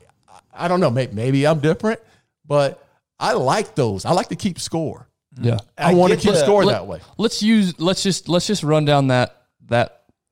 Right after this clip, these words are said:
Speaker 2: example of the, of the fat loss. If you lose, because the,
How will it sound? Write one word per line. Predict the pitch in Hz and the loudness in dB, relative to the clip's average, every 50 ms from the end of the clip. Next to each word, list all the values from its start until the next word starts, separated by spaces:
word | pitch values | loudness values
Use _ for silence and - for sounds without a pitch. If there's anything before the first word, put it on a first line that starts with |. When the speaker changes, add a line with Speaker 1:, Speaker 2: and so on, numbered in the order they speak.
| _ _ | _ _
Speaker 2:
example | - 123 117 120 117 113 110 113 - 113 107 | -12 -8 -4 -2 0 0 0 0 0 -2 -2
of | 113 104 - | -2 -2 -4
the, | - | -6
of | - 110 107 | -8 -8 -10
the | - | -10
fat | 113 - - 107 98 - - | -12 -8 -6 -6 -6 -6 -6
loss. | 110 101 90 - - - - - _ _ _ _ _ - - _ _ _ _ _ _ - | -6 -4 -4 -4 -6 -8 -12 -16 _ _ _ _ _ -20 -20 _ _ _ _ _ _ -4
If | 123 113 - - | -4 -4 -2 0
you | 156 196 220 233 | 2 2 4 4
lose, | 196 175 165 165 165 160 156 147 - | 4 4 4 6 6 6 4 2 0
because | - 135 131 - 143 131 123 - | -2 -4 -2 0 0 -2 -2 -4
the, | - - 104 120 - - - 135 127 123 | -12 -18 -20 -20 -20 -20 -16 -12 -10 -12